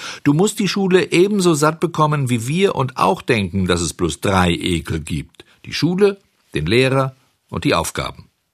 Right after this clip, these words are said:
»Wenn ich aber nach wie vor meine Sachen lerne?« »Dann schauen wir dich gar nicht mehr an, und eines schönen Tages wirst du es teuer büßen.« Da schüttelte sich der Hampelmann vor Lachen und sagte,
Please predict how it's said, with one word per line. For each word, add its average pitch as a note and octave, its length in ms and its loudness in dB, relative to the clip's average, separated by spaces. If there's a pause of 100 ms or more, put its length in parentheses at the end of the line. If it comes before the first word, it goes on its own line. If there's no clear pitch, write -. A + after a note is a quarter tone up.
(960)
»Wenn D3 140 2
ich D3+ 160 2
aber C3+ 360 2
nach B2 340 -2
wie B2+ 100 -2
vor B2+ 400 0
meine G2+ 300 0
Sachen F2 240 -2
lerne?« D#2+ 500 -4 (840)
»Dann G3+ 320 2
schauen G3 300 0
wir F#3+ 100 2
dich E3+ 220 0
gar E3+ 200 2
nicht - 240 -4
mehr E2 180 0
an, D#2 240 -4 (280)
und A2+ 120 -2
eines B2+ 220 0
schönen A2 240 2
Tages C3+ 340 2
wirst B2 180 0
du F#2 40 2
es D#2 100 -2
teuer D3 300 4
büßen.« B2 420 -2 (840)
Da G#2 120 0
schüttelte F2 600 0
sich E2+ 260 -4
der D#2 160 0
Hampelmann E2 520 -2
vor E2+ 140 -2
Lachen F#2 300 -2
und E2+ 100 -2
sagte, F2 360 -2